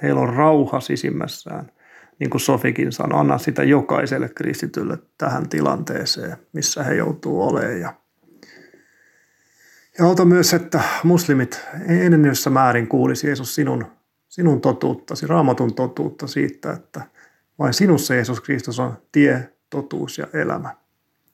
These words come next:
Rukoillaan myös Obendorsin työn puolesta ja mitä he tekee muslimien parissa. Evankeliumi leviää siellä ja, ja he kouluttaa ja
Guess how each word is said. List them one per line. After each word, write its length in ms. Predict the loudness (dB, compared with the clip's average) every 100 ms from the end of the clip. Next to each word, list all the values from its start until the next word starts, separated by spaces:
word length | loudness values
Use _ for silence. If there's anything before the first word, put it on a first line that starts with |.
| _ _ -20 -20 0
Rukoillaan 340 | 2 6 6
myös 220 | 6 2 2
Obendorsin 760 | 4 6 4 2 -2 -4 -6
työn 300 | 0 0 0
puolesta 600 | -2 -2 -2 -4 -10 -8
ja 200 | -8 -8 -12 -8
mitä 220 | -2 0
he 100 | 0
tekee 520 | -2 -2 -4 -4 -8 _ _ _ _ _ _ _ _ _ 0
muslimien 460 | 2 4 4 4
parissa. 480 | 4 2 2 0 2
Evankeliumi 640 | 4 4 2 0 0 -2 -6 -14 _ _ _ _ _ -2
leviää 480 | 2 2 2 2
siellä 380 | 0 0 -2 -4
ja, 220 | -6 -8 -12 _ _ _ _ _ _ _ _ _ _ -2
ja 60 |
he 100 | -2
kouluttaa 760 | 2 4 6 4 -4 -8 -4 -4
ja 160 | -6